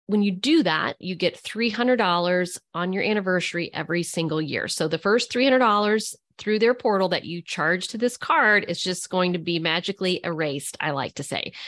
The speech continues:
But basically what they're doing is they're just crediting that back to you, so you don't have to pay them for it. Um, so right there, that brings the annual fee down to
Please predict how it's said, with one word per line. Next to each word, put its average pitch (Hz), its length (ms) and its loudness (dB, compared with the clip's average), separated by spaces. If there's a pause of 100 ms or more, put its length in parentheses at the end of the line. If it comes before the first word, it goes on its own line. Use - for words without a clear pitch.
(160)
But 175 180 2
basically 214 380 2
what 180 140 2
they're 175 100 2
doing 170 260 2
is 156 120 -4
they're 165 160 -2
just 165 280 -6
crediting 175 580 -2 (260)
that 165 200 0 (100)
back 147 340 0
to - 140 -10
you, - 180 -8
so - 180 -6
you 165 80 2
don't 165 180 0
have - 240 -6
to 160 100 -4
pay 151 300 -4
them 127 180 -8
for 95 280 -6
it. - 120 -8 (640)
Um, 170 300 2
so 190 240 2
right 190 320 0
there, 214 220 6
that 190 200 0
brings 185 220 2
the - 120 -4
annual 170 380 0
fee 175 240 -4
down 156 260 -2
to 160 200 -6